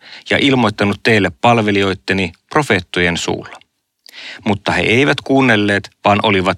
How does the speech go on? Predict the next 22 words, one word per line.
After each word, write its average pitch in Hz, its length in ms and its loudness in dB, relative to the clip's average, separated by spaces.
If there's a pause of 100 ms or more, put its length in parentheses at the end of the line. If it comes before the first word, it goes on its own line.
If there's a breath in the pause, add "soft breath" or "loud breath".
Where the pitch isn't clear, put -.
yhtä 147 320 0
uppiniskaisia 95 960 0 (240)
kuin 90 260 -2
isänsä, 98 440 0 (200)
jotka 101 260 0
eivät 123 300 2
olleet 98 360 0
luottaneet 107 540 -2
Herraan, 87 460 0 (180)
Jumalaansa. 82 600 -2 (540 loud breath)
He 87 100 0
hylkäsivät 120 600 0
hänen 87 240 0
käskynsä, 101 600 -2 (320 soft breath)
he 98 60 0
luopuivat 110 600 2
liitosta, 110 560 -2
jonka 101 260 0
hän 107 160 0
oli 101 200 0
heidän 101 320 0
isiensä 107 420 0